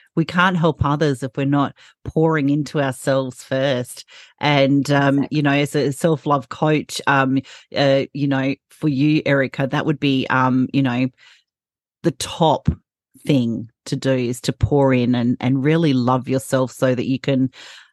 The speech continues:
Speaker 1: um, help other people, give them a helping hand up as well. And because
Speaker 2: Exactly.
Speaker 1: your new,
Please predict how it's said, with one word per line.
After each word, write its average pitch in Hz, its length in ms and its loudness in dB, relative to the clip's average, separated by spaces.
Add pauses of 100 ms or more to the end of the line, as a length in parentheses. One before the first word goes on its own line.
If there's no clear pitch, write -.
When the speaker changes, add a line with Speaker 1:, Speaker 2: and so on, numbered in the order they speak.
Speaker 1:
um, 131 320 0
help 175 340 0
other 135 180 0
people, 131 420 -2
give 139 260 -6
them 135 500 2
a 139 60 -2
helping 127 380 -2
hand 123 280 -2
up - 180 -4
as 123 200 -6
well. 123 380 0 (560)
And 170 380 2 (140)
because 254 400 -2
Speaker 2:
Exactly. 403 80 0
Speaker 1:
your 190 260 2
new, 185 520 0